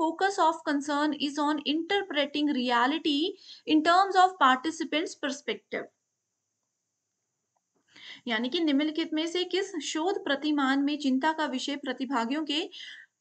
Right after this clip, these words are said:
परिप्रेक्ष्य के संदर्भ में वास्तविकता की व्याख्या करना है? तो कौन सी वो रिसर्च ऐसी है जो कि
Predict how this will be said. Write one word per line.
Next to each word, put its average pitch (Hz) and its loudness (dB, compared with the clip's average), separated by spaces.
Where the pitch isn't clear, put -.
परिप्रेक्ष्य 381 -2
के 330 0
संदर्भ 294 0
में 311 0
वास्तविकता 294 0
की 339 -2
व्याख्या 254 0
करना 254 -2
है? 247 -2
तो 269 -6
कौन 311 -2
सी 392 -4
वो 392 -2
रिसर्च 349 0
ऐसी 330 -2
है 311 0
जो 320 -4
कि 330 -4